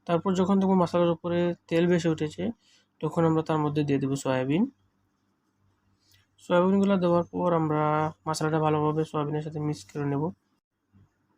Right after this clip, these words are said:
মশলাটা ভালোভাবে মিক্স করে নেওয়ার পর আমরা কতক্ষণের জন্য ঢেকে দেব।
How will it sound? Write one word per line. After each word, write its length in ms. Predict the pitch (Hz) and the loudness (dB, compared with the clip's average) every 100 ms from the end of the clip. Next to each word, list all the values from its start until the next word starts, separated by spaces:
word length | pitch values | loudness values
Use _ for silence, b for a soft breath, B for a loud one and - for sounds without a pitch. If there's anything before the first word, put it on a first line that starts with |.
| - | 0
মশলাটা 500 | 165 165 190 185 196 | 0 4 2 2 2
ভালোভাবে 380 | 185 170 165 170 | 4 6 6 6
মিক্স 180 | 175 160 | 4 2
করে 200 | - 160 | 0 2
নেওয়ার 300 | 160 147 143 | 2 2 0
পর 280 | 139 143 151 185 _ _ _ _ | -2 0 0 0 _ _ _ _
আমরা 260 | 143 139 139 139 139 | -4 0 0 0 -2
কতক্ষণের 400 | 147 151 147 147 | -6 -4 -2 -2
জন্য 120 | 147 | 0
ঢেকে 180 | 143 139 | -2 -2
দেব। 140 | 143 | -2